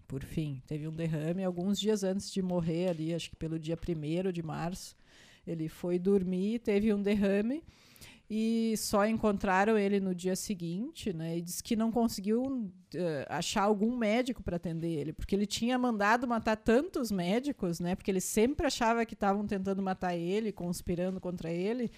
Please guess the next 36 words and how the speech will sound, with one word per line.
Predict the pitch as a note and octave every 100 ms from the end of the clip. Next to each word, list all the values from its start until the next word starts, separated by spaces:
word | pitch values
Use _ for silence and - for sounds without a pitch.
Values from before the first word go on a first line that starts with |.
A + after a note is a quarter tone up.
| - - - - -
que | -
ele | G#3 A3
já | G#3 A3
tinha | A3 A#3+ A#3+
perseguido | A#3+ A3+ A#3 G3+ G#3+ A#3+
e |
matado | A3+ A3+ G#3 G#3+
tantos | G#3 G#3+ A3 D#4+ C4 A3
médicos | G3 G3+ A#3 - -
que | -
os | A3+ -
que | C4+
não | C4 C#4+
tinham | C4+ B3+
morrido | A#3+ A3 G#3+ G#3
tinham | B3
medo | C4+ B3 C#4+ A#3
de |
atender | F#3 F3+ E3+ E3 D#3+
ele, | C#3 C#3+ -
né? | - D#3+ F3+
<laughs> | -
Então | B3+ A3 A3
foi | - - G3+
difícil | G3 F3+ F#3+ - A#3+ -
achar | C4 A#3+ A#3
gente | G#3 G3+ G#3+
pra | - F#3+
atender | F#3 G3+ F#3 F#3
ele, | F#3 F#3+ E3+ E3 A3 - - - - _
porque | F#3 F#3 - F#3+ F#3+ F#3+
tinha | - G3 G3
esse | G3+
probleminha | G#3+ G#3+ G#3 G#3+ G#3+ G#3 G#3 F#3+
aí, | F3+ E3+
né? | D#3+